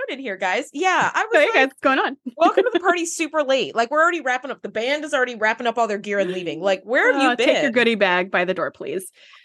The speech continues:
Speaker 2: So this is when, <laughs> this is when
Speaker 1: The
Speaker 2: Troy
Speaker 1: whole
Speaker 2: starts saying
Speaker 1: thing's
Speaker 2: all the
Speaker 1: so
Speaker 2: characters
Speaker 1: stupid.
Speaker 2: represent different things, and Picard's like, "Well, can we, like, you know, diplomat our way out of this? Can we communicate with the parts or something?" And Troy's like,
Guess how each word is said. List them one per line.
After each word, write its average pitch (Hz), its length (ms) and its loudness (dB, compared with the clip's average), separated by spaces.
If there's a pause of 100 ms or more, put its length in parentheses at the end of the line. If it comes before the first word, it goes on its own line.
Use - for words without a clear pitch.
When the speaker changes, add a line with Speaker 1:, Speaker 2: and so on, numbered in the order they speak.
(120)
Speaker 2:
So 349 420 2 (240)
this 254 300 0
is 539 180 0
when, 339 300 4
<laughs> - 340 -4 (580)
this 370 160 0
is - 80 -8
when 427 120 2
Speaker 1:
The - 60 -6
Speaker 2:
Troy 294 160 4
Speaker 1:
whole 359 100 0
Speaker 2:
starts 285 160 0
saying 262 140 2
Speaker 1:
thing's - 80 -2
Speaker 2:
all 254 100 2
the 254 60 4
Speaker 1:
so 233 60 0
Speaker 2:
characters 277 560 2
Speaker 1:
stupid. 220 140 0
Speaker 2:
represent 220 360 -4
different 370 360 -6
things, 269 520 2
and 220 160 -4
Picard's 220 420 -2
like, 196 220 0
"Well, 240 380 0 (280)
can 302 200 0
we, 294 80 2
like, 262 180 2 (640)
you 277 100 0
know, 202 220 4 (100)
diplomat 311 400 2
our 349 100 2
way 370 120 2
out 392 140 4
of 415 60 -4
this? 440 260 0
Can 254 120 -2
we 233 80 -2
communicate 320 520 0
with 370 140 -4
the 415 80 -4
parts 392 420 0
or 415 60 -2
something?" 392 420 2
And 285 100 0
Troy's 330 220 2
like, 359 140 2